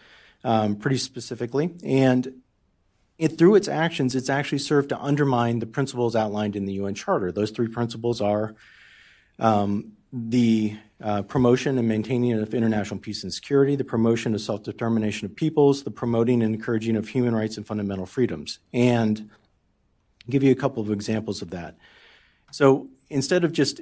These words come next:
adhering to the international system and the rules of the road, where China's core interests clash with those of the rules-based international order, China just rejects or ignores those rules or those judgments. And you saw that with the South China Sea, with the, um,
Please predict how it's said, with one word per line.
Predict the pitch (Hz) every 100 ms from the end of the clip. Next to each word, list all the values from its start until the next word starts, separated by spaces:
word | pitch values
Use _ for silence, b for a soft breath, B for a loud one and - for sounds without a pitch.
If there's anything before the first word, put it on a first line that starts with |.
| -
adhering | 120 - 202 202 156
to | 135
the | 131
international | 120 117 107 117
system | 117 107 117
and | 104
the | 98 101
rules | 104 113
of |
the | 98 92
road, | 95 98 -
where | 135 113
China's | - 156 185 175
core | - 160
interests | 143 139 - 110 101 - - - -
clash | - 127 127 131 -
with | 117
those | 113 113 120
of | 110
the | 98
rules-based | 107 113 - 113 113
international | 107 104 104 110
order, | 95 110 139 160 - b b b
China | - 139 131 139
just | 131 117 -
rejects | 113 110 113 120
or | 131 123
ignores | 127 151 151 87 - - _ _ _ _ -
those | 113 117 113
rules | 104 101 110 - _ -
or | 110
those | 107 107 107
judgments. | 147 147 - 82 - _
And | 120 107
you | 110
saw | - 110 110
that | 113
with | 104
the | 101
South | - 104 101
China | 113 104
Sea, | 101 104 107 107
with | 120 101 95 -
the, | 101 95
um, | 95 92 90 92 -